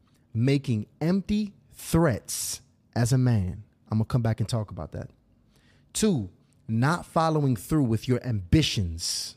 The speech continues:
Ooh, that's such a heavy one. Three, broken romantic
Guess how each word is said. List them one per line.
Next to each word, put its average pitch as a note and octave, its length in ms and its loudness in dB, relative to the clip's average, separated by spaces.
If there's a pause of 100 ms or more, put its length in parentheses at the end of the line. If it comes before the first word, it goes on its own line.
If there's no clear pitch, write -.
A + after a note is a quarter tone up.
(140)
Ooh, D3 140 0 (220)
that's - 160 -14
such - 140 -14
a A#2 40 -4
heavy G#2 240 -4
one. F2+ 180 -18 (800)
Three, D#3 360 2 (880)
broken F3+ 520 2
romantic D#3+ 880 2